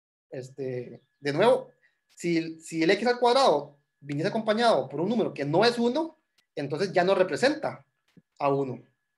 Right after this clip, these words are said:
Entonces necesariamente empezamos con la forma x al cuadrado,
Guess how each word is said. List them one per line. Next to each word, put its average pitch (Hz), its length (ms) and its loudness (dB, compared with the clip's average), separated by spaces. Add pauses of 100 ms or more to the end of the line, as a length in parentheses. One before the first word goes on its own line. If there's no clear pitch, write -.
(600)
Entonces 170 280 -2
necesariamente 175 540 0
empezamos 170 440 -2
con 175 420 -2 (400)
la 160 120 -8
forma 147 680 -4 (280)
x 165 320 -4
al 196 140 -2
cuadrado, 220 640 4